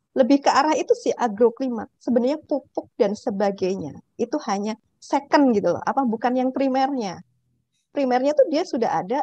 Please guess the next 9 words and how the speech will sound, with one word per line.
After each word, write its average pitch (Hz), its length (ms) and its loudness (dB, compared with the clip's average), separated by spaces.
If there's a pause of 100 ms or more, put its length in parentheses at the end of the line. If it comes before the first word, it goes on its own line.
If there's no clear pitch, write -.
di 214 120 -8
lokasi 202 560 -6
yang 247 200 -4
tepat. 202 400 -6 (360)
Misalnya 202 360 -6
dia, 196 200 0 (880)
eh, 185 360 -2
seperti 247 560 -4
yang, 220 200 -2